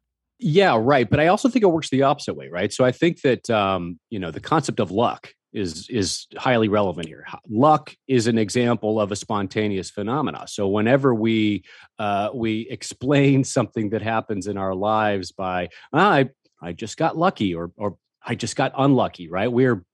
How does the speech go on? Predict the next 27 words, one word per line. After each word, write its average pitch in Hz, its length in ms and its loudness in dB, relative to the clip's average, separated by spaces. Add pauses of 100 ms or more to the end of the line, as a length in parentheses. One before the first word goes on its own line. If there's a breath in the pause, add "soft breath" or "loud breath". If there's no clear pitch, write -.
we're 131 120 2
basically 117 480 0
pointing 160 480 -2
to 104 80 -6
something 110 440 -8
that 101 120 -4
happened 110 440 -2
in 92 100 -4
our 87 140 -2
lives 101 440 0
that 92 120 -16
was 87 160 -10
no 113 160 2
part 104 320 -2
of 85 80 -8
our 80 160 -6
intention, 135 640 0 (320 loud breath)
that 110 100 -4
happened 98 340 -4
outside 104 480 -2
of 95 120 -6
our 87 120 -4
designs. 127 720 0 (320 loud breath)
Um, 110 400 -2
so 104 400 -2 (380 soft breath)
luck 160 400 -2 (100)
and 117 160 -14